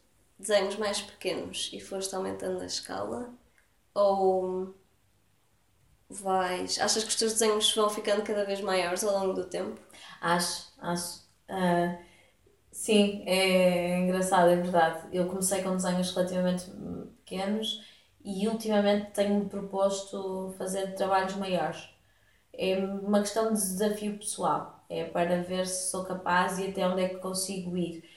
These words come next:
Speaker 2: E se a escala é definidora de algum tipo de, se me altera o processo de, de criação ou se a escala não interfere. Eu acho que interfere.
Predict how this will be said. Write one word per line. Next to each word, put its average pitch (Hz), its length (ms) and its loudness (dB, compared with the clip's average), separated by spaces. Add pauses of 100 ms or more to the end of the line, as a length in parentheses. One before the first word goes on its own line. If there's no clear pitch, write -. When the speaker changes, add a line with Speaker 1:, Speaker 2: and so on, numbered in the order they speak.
(260)
Speaker 2:
E 180 80 -4
se 196 140 -2
a 190 40 2
escala 185 460 6
é 185 40 2
definidora 175 880 2
de 175 80 -4
algum 175 300 0
tipo 170 420 -8
de, 170 760 -6
se - 180 -2
me 190 60 2
altera 180 680 4
o 156 500 -8
processo 165 640 -8
de, 156 220 -14 (520)
de 180 80 -14
criação 185 760 0 (240)
ou 196 140 2
se 196 140 0
a 202 40 0
escala 180 540 2
não 175 140 0
interfere. 160 560 -6 (180)
Eu 185 120 6
acho 196 180 6
que 190 80 -2
interfere. - 540 -6